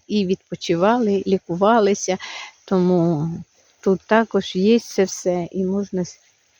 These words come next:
приїхати, подивитися. Я вважаю так, я рахую так, що якщо людина має таку можливість і вже, бо по молодості ми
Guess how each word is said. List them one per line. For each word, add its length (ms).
приїхати, 640
подивитися. 580
Я 140
вважаю 800
так, 460
я 560
рахую 640
так, 380
що 380
якщо 720
людина 840
має 640
таку 260
можливість 880
і 160
вже, 600
бо 200
по 160
молодості 640
ми 140